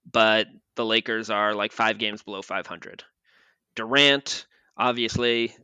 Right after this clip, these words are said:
like, despite what happened against the Nets, if I were to pick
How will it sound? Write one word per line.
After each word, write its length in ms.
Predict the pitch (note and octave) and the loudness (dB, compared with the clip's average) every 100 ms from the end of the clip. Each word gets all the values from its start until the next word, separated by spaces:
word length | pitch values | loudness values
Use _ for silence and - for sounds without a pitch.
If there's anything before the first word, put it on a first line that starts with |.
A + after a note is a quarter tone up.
| - | -6
like, 380 | A2+ G#2+ - - _ _ _ _ | -2 -2 -6 -20 _ _ _ _
despite 400 | - - D#3 D3 - | -14 2 4 4 0
what 180 | B2+ B2+ | -6 -2
happened 460 | B2+ B2+ A#2+ A2+ - | 0 0 -4 -12 -12
against 320 | A#2+ A#2 A2+ | -10 -8 -10
the 100 | A#2+ | -8
Nets, 460 | A#2 A#2+ G#2 - - _ _ _ _ - | -2 0 0 -4 -20 _ _ _ _ -8
if 120 | A#2 | -2
I 100 | A#2+ | -2
were 160 | A2+ | -2
to 100 | A#2 | -8
pick 480 | - C3+ - - - | -2 -2 -2 -6 -18